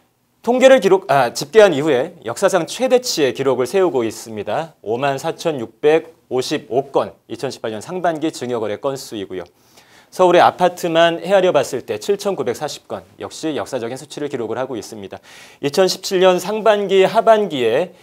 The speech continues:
이 통계와 비교를 했을 때 얼마나 많이 늘어나고 있는지를 확인하실 수가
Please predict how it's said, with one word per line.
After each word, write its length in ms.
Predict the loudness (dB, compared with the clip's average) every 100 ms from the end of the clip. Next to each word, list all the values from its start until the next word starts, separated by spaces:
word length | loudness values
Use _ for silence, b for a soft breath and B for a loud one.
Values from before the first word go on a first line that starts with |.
| b
이 420 | -8 -4 -4 -4 -4
통계와 420 | -4 0 4 2
비교를 360 | 0 -4 -2 -2
했을 140 | -4
때 60 | -6
얼마나 280 | -4 -4
많이 160 | -4 -4
늘어나고 460 | -4 -2 -2 -4 -6
있는지를 520 | -10 -10 -6 -8 -8 b _
확인하실 520 | -10 -8 -6 -8 -10
수가 380 | -14 -14 -14